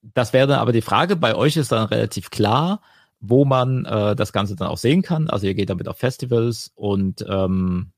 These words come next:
es gibt ihn eben bei Amazon Prime zu gucken. Ja? Ähm, oder auch dann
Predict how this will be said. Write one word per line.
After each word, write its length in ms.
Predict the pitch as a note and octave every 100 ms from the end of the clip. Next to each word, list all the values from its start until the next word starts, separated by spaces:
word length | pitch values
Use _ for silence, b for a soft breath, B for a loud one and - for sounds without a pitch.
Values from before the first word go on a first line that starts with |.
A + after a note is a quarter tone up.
| _ -
es 140 | -
gibt 140 | - F2
ihn 80 |
eben 180 | D#2 F2
bei 140 | F2+ -
Amazon 320 | E2+ - E2+
Prime 360 | E2+ D2+ D2 -
zu 120 | -
gucken. 300 | - - - _ _ _ _ -
Ja? 220 | B2 D3 _ _ -
Ähm, 260 | F#2 F2 F2
oder 300 | - F2 D#2+
auch 280 | E2 - -
dann 420 | D#2+ D#2+ D#2 D#2